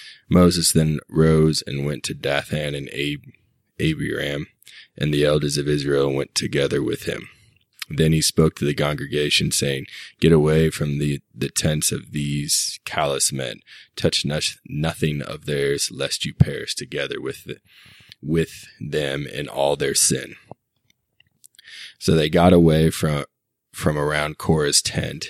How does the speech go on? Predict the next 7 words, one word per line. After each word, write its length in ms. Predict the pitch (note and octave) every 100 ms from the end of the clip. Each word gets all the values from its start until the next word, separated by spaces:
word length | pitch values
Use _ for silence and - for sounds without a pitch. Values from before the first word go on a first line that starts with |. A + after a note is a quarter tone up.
| -
and 220 | D2 C#2+
Dathan 580 | C#2+ D2+ D2 E2 D2+ D2
and 160 | D2 -
Abiram 560 | C#2+ D2+ C#2+ C#2 C#2 C#2+
went 280 | C#2+ C#2+ - _ _ _ _
and 160 | - C#2+
stood 440 | - D#2 D2 C#2+